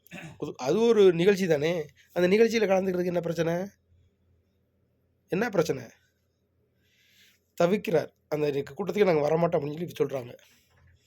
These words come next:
எதனாலண்டா, நடிகர் விஜய் அவர்கள் திமுகவை எதிர்த்து பேசுறாரு. ஆளுங்கட்சி எதுன்னு எதிர்த்து எந்த கட்சியும் பேச முடியும், புதுசா கட்சி ஆரம்பிக்கிறவங்க?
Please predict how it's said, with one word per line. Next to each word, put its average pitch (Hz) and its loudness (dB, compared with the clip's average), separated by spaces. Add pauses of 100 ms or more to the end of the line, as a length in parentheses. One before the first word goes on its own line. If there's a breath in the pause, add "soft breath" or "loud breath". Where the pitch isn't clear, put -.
(800)
எதனாலண்டா, 160 0 (520)
நடிகர் 151 0
விஜய் 151 -2
அவர்கள் 147 0 (920)
திமுகவை 185 2
எதிர்த்து 147 0
பேசுறாரு. 135 -6 (460)
ஆளுங்கட்சி 196 0
எதுன்னு 214 -2
எதிர்த்து 196 2
எந்த 175 2
கட்சியும் 170 -2
பேச 156 0
முடியும், 127 -10
புதுசா 147 -6
கட்சி 143 -6
ஆரம்பிக்கிறவங்க? 123 -10